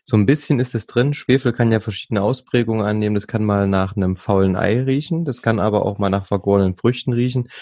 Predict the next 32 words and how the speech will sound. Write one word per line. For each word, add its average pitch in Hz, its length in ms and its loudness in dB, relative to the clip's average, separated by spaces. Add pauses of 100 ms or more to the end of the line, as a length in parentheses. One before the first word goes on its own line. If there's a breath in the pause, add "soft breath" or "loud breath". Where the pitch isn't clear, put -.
(160 loud breath)
Das - 160 -4
kann 110 180 0
auch 107 320 2
nach 101 220 0
angezündetem 101 680 -2
Streichholz 90 600 -4
riechen. 82 240 -10
Das - 220 -14
ist 95 300 -8
unterschiedlich. 95 760 -2
Kommt 107 200 -2
in 98 100 0
der 95 100 0
Regel 113 220 0
von 95 140 -4
den 90 100 -2
Sherryfässern. 139 720 -2 (640 loud breath)
Und, 104 440 2
ähm, 98 420 0 (160)
ich - 160 -6
finde 131 280 2
immer, 101 280 0
wenn 98 100 4
das 95 140 2
so 95 100 -2
ein 92 280 0
bisschen 135 400 2
mit 127 180 0
dabei 107 320 0
ist, - 360 -4
so 98 80 -4
ein 95 140 -2